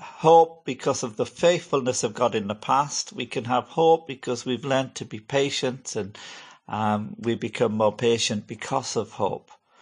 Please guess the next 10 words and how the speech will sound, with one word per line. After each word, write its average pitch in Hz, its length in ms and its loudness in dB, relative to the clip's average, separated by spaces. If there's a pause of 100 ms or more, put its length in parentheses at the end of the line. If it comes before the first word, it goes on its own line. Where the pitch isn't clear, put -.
(680)
But 139 160 2
also 180 400 6
we 156 140 -2
can 160 200 -4
have 151 240 2
hope 147 300 0
because 139 400 -4
we 131 160 -4
know 123 220 2
love. 113 580 -2